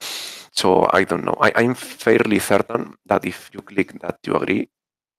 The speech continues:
it's going to move you to the right. Even, even if you are clicking it, because of what I say, that, you know, something like YouTube is going to help people a lot. So I may click the, like,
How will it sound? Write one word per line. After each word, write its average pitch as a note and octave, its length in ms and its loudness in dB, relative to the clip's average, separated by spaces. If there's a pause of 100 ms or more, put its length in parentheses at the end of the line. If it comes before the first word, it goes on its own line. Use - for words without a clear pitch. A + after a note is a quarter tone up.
(240)
it's - 160 -4
going G2 200 -4
to - 80 -8
move F2+ 240 -4
you F2 80 -4
to - 140 -10
the E2 140 -2
right. - 320 -4 (1400)
Even, G#2+ 360 4
even B2 380 0
if - 220 -8
you G#2+ 100 -2
are G2 100 -2
clicking G2 480 -6
it, A2 160 -6 (1800)
because - 280 -4
of - 80 -12
what - 140 0
I F2 140 2
say, F2 320 2
that, - 400 0 (300)
you G2 80 -10
know, E2+ 100 -4
something F#2 380 -6
like F2+ 240 0
YouTube - 500 -8
is - 140 -6
going E2+ 220 -2
to D#2+ 100 -8
help - 280 -2 (320)
people - 320 -4 (120)
a F2+ 40 -14
lot. E2+ 220 -2 (640)
So - 180 -4
I F#2+ 120 2
may G#2 260 0 (260)
click G#2+ 300 -2
the, F#2 300 2
like, F#2+ 280 -2